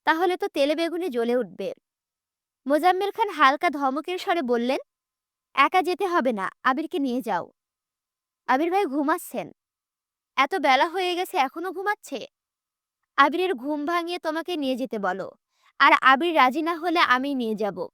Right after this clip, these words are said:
মেঘ বিড়বিড় করতে করতে আবিরের রুমের সামনে এসে দাঁড়ালো। বুক ফুলিয়ে শ্বাস টেনে ফোঁস করে শ্বাস ছেড়ে ভেতরে ঢুকলো। আবিরের মায়াময় ঘুমন্ত চেহারায় কিছুক্ষণ তাকিয়ে থেকে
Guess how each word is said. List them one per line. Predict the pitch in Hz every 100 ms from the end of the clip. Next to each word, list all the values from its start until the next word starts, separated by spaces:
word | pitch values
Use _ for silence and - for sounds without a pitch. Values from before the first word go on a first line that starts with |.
| _ _ _ _ _ _ _ _ 302
মেঘ | 370
বিড়বিড় | 254 269 285 339 349
করতে | 349 349 359
করতে | 370 349
আবিরের | 339 262 262 339 254
রুমের | 240 277
সামনে | - 330 320 311
এসে | 285 285
দাঁড়ালো। | 202 170 196 180 - _ _ _ _ 240
বুক | 247 311
ফুলিয়ে | - 359 349 359
শ্বাস | - 269 269 -
টেনে | 330 339
ফোঁস | - 302 -
করে | 349 359
শ্বাস | 285 254 -
ছেড়ে | 320 311
ভেতরে | 254 240 233 226
ঢুকলো। | 247 226 - 185 - _ _ _ _ -
আবিরের | 254 302 330 339
মায়াময় | 294 262 277 302 339
ঘুমন্ত | 269 277 277 302 330
চেহারায় | - 277 294 294
কিছুক্ষণ | - 240 302 - 330
তাকিয়ে | 247 226 277 302
থেকে | 269 220 240